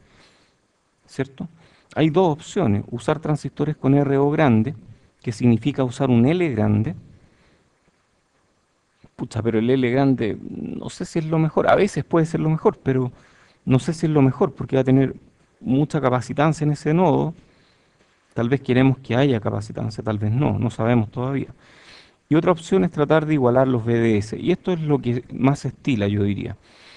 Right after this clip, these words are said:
Esta es la resistencia de salida de M dos, este R, en función de V D S. Y vemos que es una cuestión que cambia un montón.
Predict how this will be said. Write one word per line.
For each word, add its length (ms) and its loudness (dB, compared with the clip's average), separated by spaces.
Esta 180 0
es 60 6
la 80 8
resistencia 560 0
de 80 0
salida 420 4
de 160 4
M 160 6
dos, 240 2
este 420 -4
R, 360 -2
en 140 -2
función 600 0
de 200 -4
V 340 -8
D 260 -10
S. 240 -14
Y 140 -6
vemos 240 4
que 80 -18
es 40 -8
una 140 2
cuestión 340 -2
que 140 -6
cambia 340 -2
un 140 -2
montón. 520 -12